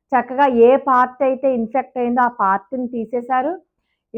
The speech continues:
తర్వాత రెండు మూడు సార్లు, ఆ, మనకి బయాప్సీ తీసి పంపిస్తారు కదా, ఇక్కడ ఏమీ లేదు, హాయిగా అన్ని పనులు చేసుకోవచ్చు, ఫ్రీగా ఉండొచ్చు అని చెప్పి చెప్పడం జరిగింది. తను ఇప్పుడు హాయిగా ఉంది.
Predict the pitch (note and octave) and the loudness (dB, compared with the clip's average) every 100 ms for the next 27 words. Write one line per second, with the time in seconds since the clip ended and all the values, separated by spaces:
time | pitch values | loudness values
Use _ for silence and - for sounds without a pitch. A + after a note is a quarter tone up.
0 | A#3 A#3+ A#3 C4+ D#4 B3+ A#3 B3+ C4+ C4 | -6 0 4 4 2 2 0 0 0 0
1 | B3+ C4 C#4 C4 B3+ B3 A3+ A3 G#3+ G#3+ | 0 2 2 2 0 2 2 4 2 -2
2 | G#3+ A#3+ A#3+ A3+ G#3+ A3+ A#3 - B3+ B3+ | -4 -6 -4 -2 2 2 0 -4 -14 -14
3 | A#3+ A#3+ A3 B3 - C4 A#3+ C4 B3 G#3 | -8 -8 -8 -10 -6 -4 -2 -4 -4 -6
4 | G3 G#3 A3+ C#4 C#4 B3 A3 C#4+ E4+ _ | -4 -2 -2 -2 -2 -2 -4 -6 -10 _
5 | _ - A3 A3+ A3+ B3 A#3 A3 G3+ A3 | _ 0 2 2 2 0 0 -2 -4 -2
6 | B3 B3 A#3+ G#3+ A#3+ A#3 G#3+ - A3 G#3 | -2 -2 -2 -2 -4 -6 -8 -8 -8 -8
7 | C4 - A3 G3+ A3 G#3+ G3+ G3+ G#3 G3 | -12 -8 -4 -2 -2 -2 -4 -8 -8 -8
8 | G3 F3+ - G3 G3 G3+ G3+ G3 B3+ - | -8 -10 -6 -4 0 0 -2 -2 -4 -6
9 | _ _ _ - G3 A3+ A#3 - A3 F#3 | _ _ _ 0 2 2 0 0 0 0
10 | D#3+ E3+ E3+ F3+ G#3+ G3+ D#3 E3+ | 2 2 2 2 2 2 -4 -12